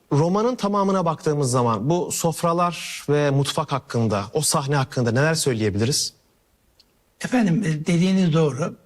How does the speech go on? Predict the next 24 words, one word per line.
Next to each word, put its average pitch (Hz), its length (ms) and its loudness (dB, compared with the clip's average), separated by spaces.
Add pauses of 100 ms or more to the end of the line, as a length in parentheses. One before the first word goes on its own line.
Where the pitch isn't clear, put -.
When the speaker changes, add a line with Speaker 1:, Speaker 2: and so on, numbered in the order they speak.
(160)
Speaker 2:
Roman 175 460 2
ilginç 156 440 0
bir 123 80 -6
roman. 123 340 -2 (280)
Bir 156 100 -2
kere, 156 420 0
e, 123 480 -8
baştan 185 460 0
sona 160 440 -2 (540)
yemeklerin 151 800 0 (600)
duyguları 151 540 2
ve 165 120 0
tarifleriyle 147 840 0 (960)
ana 165 480 0 (160)
eksene 139 420 0
oturduğu 143 500 -2
bir 139 220 -2
eser. 160 600 -2 (540)
Bu 170 100 2
haliyle 147 640 -2 (280)
yeni 165 220 2
bir 170 100 -2
tarafı 131 360 0
var. 123 320 -4